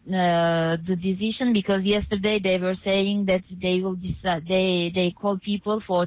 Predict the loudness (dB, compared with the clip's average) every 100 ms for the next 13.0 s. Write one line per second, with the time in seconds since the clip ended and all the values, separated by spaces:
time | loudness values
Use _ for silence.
0 | -2 -4 0 2 0 -2 -12 -8 -2 0
1 | -2 -4 -4 -6 -8 -4 -2 -2 -4 -6
2 | -8 _ -20 -20 _ -4 -2 -2 -6 -8
3 | -2 2 2 4 2 2 2 0 0 0
4 | 2 2 0 -2 -2 0 0 0 0 -2
5 | -8 -6 -2 0 0 0 0 -2 -4 -16
6 | -20 -20 -20 _ _ _ _ _ -10 -2
7 | -2 -2 0 2 2 2 0 -4 -4 -4
8 | -2 -2 -2 0 -2 -2 -2 -2 0 0
9 | 0 0 0 0 -2 -8 -10 -6 -2 -2
10 | 0 0 0 -2 -4 -6 -4 -2 0 0
11 | 2 0 -2 -2 0 2 2 0 0 -2
12 | -2 2 2 0 0 -2 -2 -2 0 -2